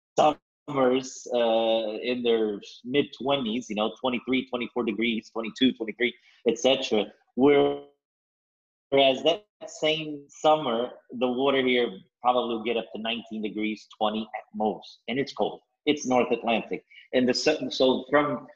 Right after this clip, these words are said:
the southernmost part that you go, uh, it's obviously more, more warmer. And then don't forget, there's actually the islands as well,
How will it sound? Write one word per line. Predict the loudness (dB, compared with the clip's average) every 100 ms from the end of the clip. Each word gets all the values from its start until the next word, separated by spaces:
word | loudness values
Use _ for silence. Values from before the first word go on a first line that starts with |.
| -12 -6
the |
southernmost | -4 0 4 4 2 -6 -4 -4 -4 -12 _
part | 0 0 -6 -10
that | -8
you | -2
go, | 0 0 0 -6 -16 -8
uh, | -6 -4 -6 -8
it's | -12 -2
obviously | 0 0 -4 -4 -4
more, | -2 -4 -6 -12 _ 0
more | 2
warmer. | 2 0 0 -8 -12 _ -4 -2
And | 0
then | -2 2
don't | 0
forget, | 0 0 2 2 -4
there's | -6 0
actually | -2 -2 -6 -2
the | 0
islands | 0 0 -2 -6
as | -4
well, | -2 0 -2 -10